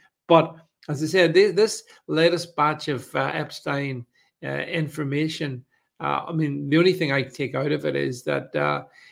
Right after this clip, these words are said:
yeah, I mean, Epstein himself was groomed by the wealthy, uh, and, uh, he was, um, uh, put in a position. He was given, uh,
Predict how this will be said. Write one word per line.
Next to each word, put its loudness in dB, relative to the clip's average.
yeah, 4
I 2
mean, -2
Epstein 0
himself 0
was -2
groomed -2
by 0
the 0
wealthy, 2
uh, -2
and, -2
uh, 0
he -4
was, 0
um, 0
uh, -4
put 4
in 2
a 0
position. 0
He 2
was 2
given, 0
uh, 2